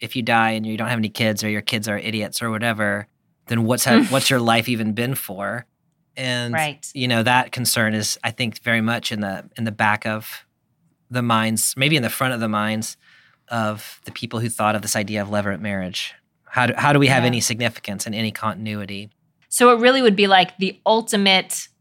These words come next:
Speaker 2: high gift is the wrong word, but, like, the ultimate thing to do to say, like, "I'm going to father a
Speaker 1: Yeah.
Speaker 2: child so that you will have lineage."
Speaker 1: Yeah.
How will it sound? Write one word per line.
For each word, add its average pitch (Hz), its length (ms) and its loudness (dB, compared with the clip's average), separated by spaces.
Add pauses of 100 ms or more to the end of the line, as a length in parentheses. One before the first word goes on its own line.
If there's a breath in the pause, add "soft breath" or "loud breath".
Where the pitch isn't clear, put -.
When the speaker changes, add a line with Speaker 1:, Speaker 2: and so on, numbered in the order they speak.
(580)
Speaker 2:
high 269 200 -6
gift 220 380 -2
is 180 120 -6
the 175 100 -6
wrong 170 260 -2
word, 185 200 -2
but, 170 80 -2
like, 175 160 -2
the 208 160 -4
ultimate 262 420 2
thing 208 240 4
to 202 120 -2
do 196 380 0
to 165 140 -8
say, 165 320 0
like, 156 480 0
"I'm 185 300 2
going 160 380 -2
to 156 580 -6 (960)
father 180 480 4
a - 120 -2
Speaker 1:
Yeah. 170 60 -10
Speaker 2:
child 165 720 2
so 175 160 -4
that 165 180 -4
you 175 440 -4
will 170 200 -2
have 175 280 2
lineage." 170 800 -6
Speaker 1:
Yeah. 117 280 0